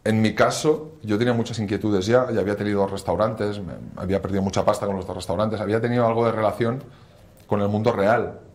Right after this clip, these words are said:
pero muchos de mis compañeros salen a la calle y dicen, "Bueno, ¿esto qué es, no?".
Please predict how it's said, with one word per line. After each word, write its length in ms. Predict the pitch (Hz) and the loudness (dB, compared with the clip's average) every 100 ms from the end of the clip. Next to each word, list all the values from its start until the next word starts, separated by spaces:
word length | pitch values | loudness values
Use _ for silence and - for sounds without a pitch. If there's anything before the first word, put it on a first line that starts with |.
| - | -14
pero 140 | 95 92 | -10 -6
muchos 240 | 90 98 | -6 -4
de 40 | 107 | -4
mis 120 | 110 | -2
compañeros 640 | 110 101 104 107 123 - - - | -4 -2 -2 -2 -2 -4 -18 -16
salen 380 | - 90 95 101 | -6 -2 -2 -2
a 80 | 101 | -2
la 120 | - | -2
calle 260 | 104 123 | -2 0
y 40 | 131 | -2
dicen, 260 | 107 85 | -4 -6
"Bueno, 140 | 92 80 | -6 -8
¿esto 160 | - | -8
qué 80 | 90 50 | -8 -8
es, 120 | - | -10
no?". 120 | 110 | -12